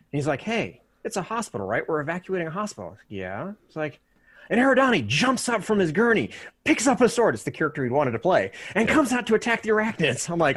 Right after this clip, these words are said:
Speaker 2: <laughs>
Speaker 1: "I'm going with that. <laughs> You're in."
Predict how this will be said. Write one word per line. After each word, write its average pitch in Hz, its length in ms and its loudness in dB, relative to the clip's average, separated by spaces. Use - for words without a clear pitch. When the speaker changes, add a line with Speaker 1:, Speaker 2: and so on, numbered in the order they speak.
Speaker 2:
<laughs> - 220 -8
Speaker 1:
"I'm 196 160 2
going 190 280 6
with 143 140 4
that. 95 260 0
<laughs> - 280 -20
You're 220 220 6
in." 139 300 2